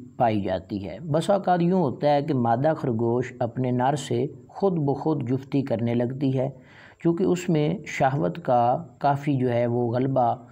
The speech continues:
पाया जाता है। नीज़ मादा खरगोश जो है, हालत हमल के अंदर भी वो अपने नर से जुफ्ती कर सकती है।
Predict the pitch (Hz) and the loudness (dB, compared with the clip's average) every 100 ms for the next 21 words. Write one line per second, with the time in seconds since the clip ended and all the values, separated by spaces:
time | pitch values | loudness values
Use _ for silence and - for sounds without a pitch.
0 | - _ - 127 127 131 131 117 127 123 | -20 _ -2 0 2 2 2 0 0 2
1 | 113 117 139 147 104 - - - - _ | 2 0 2 2 0 -10 -20 -20 -20 _
2 | 123 123 123 156 156 139 123 131 139 143 | -2 0 2 2 0 -2 -2 0 -2 -2
3 | 127 113 120 131 135 120 131 139 117 123 | -2 0 0 -2 -2 0 0 -2 -2 0
4 | 143 175 170 135 127 123 120 110 117 131 | 0 0 0 -2 0 0 -2 -2 -2 -2
5 | 160 - - 117 120 135 131 - 131 123 | -4 -14 -14 -6 0 2 0 0 -2 -2
6 | 131 131 120 123 127 123 123 123 - 120 | -2 -2 -2 -2 -2 0 0 -2 -4 -4
7 | 120 131 120 131 - 127 123 123 110 - | -2 -2 -4 -6 -6 -6 -2 -2 -2 -4
8 | 110 - 98 101 - | -10 -8 -8 -8 -10